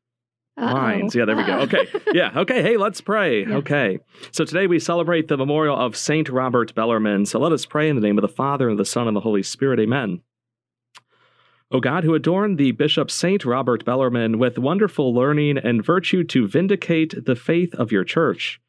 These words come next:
Speaker 2: grant through his intercession that in the integrity of the same faith your people may always find joy. Through our Lord Jesus Christ, your Son, who lives and reigns with you in the unity of the Holy Spirit,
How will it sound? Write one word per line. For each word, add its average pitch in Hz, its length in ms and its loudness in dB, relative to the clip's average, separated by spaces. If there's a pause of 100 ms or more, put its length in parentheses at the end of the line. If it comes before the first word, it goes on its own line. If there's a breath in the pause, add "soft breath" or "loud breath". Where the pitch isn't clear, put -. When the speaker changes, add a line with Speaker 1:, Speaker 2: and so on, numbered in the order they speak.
(380)
Speaker 2:
grant 107 300 0
through 113 160 2
his 165 240 0
intercession 110 800 0 (320)
that 135 140 0
in 208 180 0
the 202 100 2
integrity 180 540 0
of 131 140 0
the 123 100 2
same 190 340 0
faith 156 400 0
your 117 100 2
people 175 500 0
may 113 180 0
always 160 360 0
find 147 280 -2
joy. 90 480 0 (580)
Through 104 120 -2
our 92 120 0
Lord 98 220 0
Jesus 95 280 0
Christ, 123 360 -4
your 123 100 0
Son, 165 360 -2
who 147 180 0
lives 151 280 0
and 131 140 2
reigns 151 260 0
with 139 200 0
you 135 120 2
in 123 80 0
the 117 80 0
unity 156 300 0
of 117 80 2
the - 80 0
Holy 107 240 2
Spirit, 135 500 -2